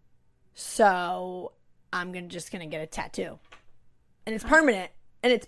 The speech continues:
Speaker 1: permanent. Like, you can't go back from that.
Speaker 2: Yeah.
Speaker 1: Like, I'm gonna, I'm gonna give myself a wedding ring and give myself a
Speaker 2: <laughs>
Speaker 1: dime,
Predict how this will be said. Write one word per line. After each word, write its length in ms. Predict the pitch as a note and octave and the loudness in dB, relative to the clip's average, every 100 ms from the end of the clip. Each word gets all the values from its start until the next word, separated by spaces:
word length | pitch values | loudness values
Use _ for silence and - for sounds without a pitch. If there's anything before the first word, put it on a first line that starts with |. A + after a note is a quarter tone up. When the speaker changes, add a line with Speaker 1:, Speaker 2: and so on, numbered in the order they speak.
| - | 0
Speaker 1:
permanent. 480 | D#4 D4+ G3+ - - | 4 4 2 -6 -4
Like, 180 | G#3+ G#3+ | -2 0
you 80 | A#3+ | 4
can't 200 | C4 A#3+ | 4 6
go 100 | G#3+ | 2
back 440 | F3 G3 A3+ B3 | 4 6 6 6
from 240 | - F#3+ F3 | -2 -4 -2
that. 320 | E3+ G3+ - - | -2 -2 -4 -12
Speaker 2:
Yeah. 420 | E3 C#3 A#2+ C#3 - | -8 -8 -8 -12 6
Speaker 1:
Like, 300 | A3+ G#3+ - - - - _ - | 8 8 4 -16 -20 -20 _ 6
I'm 120 | C4 | 10
gonna, 180 | C4+ G#3 B3 | 10 8 8
I'm 140 | C4 | 10
gonna 100 | D#4 | 10
give 160 | C4 C4 | 8 8
myself 840 | A#3 A3+ - D4+ D4+ G#3+ G#3 - - - - | 6 4 4 10 10 8 2 -8 -20 -20 4
a 80 | A3+ | 6
wedding 360 | A#3 G#3+ G#3 G3 | 8 6 4 0
ring 340 | G3 F#3+ G3+ - | -2 -2 -6 -6
and 180 | G#3+ | 2
give 120 | G#3+ G#3+ | 4 4
myself 400 | G#3 G3+ G#3 F3+ | 2 4 2 6
a 220 | G3 F#3 | 6 6
Speaker 2:
<laughs> 200 | - F#3+ | 2 4
Speaker 1:
dime, 380 | G#3+ A#3 B3 B3 | 10 10 10 6